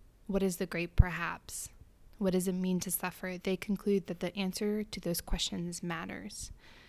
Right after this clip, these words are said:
And John Green says, "We've given away our immediacy, our power." Hi, email. And we have forgotten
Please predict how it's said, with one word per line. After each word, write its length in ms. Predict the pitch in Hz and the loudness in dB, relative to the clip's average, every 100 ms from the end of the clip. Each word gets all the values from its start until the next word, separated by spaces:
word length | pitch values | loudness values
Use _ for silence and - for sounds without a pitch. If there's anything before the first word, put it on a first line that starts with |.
| - - - - - - - 220 | -20 -20 -20 -20 -20 -20 -12 -2
And 380 | 190 190 185 - - | 0 2 0 -2 -4
John 240 | 196 190 | 2 2
Green 420 | 185 202 208 208 208 | 2 2 4 4 2
says, 220 | 190 185 | -2 -2
"We've 200 | 190 - | -4 0
given 300 | 196 190 190 | 0 2 2
away 320 | 185 180 180 | 2 2 0
our 220 | 180 180 | 0 -2
immediacy, 760 | 180 180 185 185 190 - 196 185 | 0 0 0 -2 -4 -4 -4 -4
our 140 | 165 | -6
power." 680 | - - 170 180 175 170 135 - - - - - - - - - - | -4 -4 0 0 0 -2 -8 -14 -20 -20 -20 -20 -20 -20 -20 -14 -4
Hi, 140 | 285 | 2
email. 420 | 220 185 202 247 - - - - - - - - - - - - - - - - - - - - - - | 2 2 0 -2 -4 -14 -18 -18 -18 -14 -14 -14 -14 -18 -20 -20 -20 -20 -20 -20 -20 -20 -20 -20 -20 -2
And 200 | 220 196 | 4 6
we 300 | 190 196 190 | 6 6 6
have 200 | 180 185 | 2 -2
forgotten 800 | - 175 - 165 165 185 170 170 | -4 -4 0 0 0 -2 0 -2